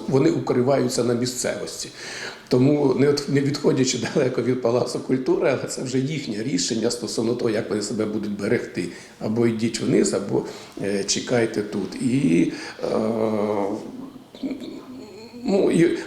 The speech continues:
о-, особливо, якщо новорічний період, нам вистачило всього для того, щоб були, бу-, всі були в безпеці, щоб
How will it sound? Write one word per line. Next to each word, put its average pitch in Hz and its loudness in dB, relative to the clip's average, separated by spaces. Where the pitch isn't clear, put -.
о-, - 2
особливо, 151 2
якщо 160 2
новорічний 156 2
період, 117 -2
нам 160 0
вистачило 98 0
всього 113 0
для 107 0
того, 156 2
щоб 101 -2
були, 113 2
бу-, 113 0
всі 170 0
були 113 4
в 107 2
безпеці, 202 0
щоб - -2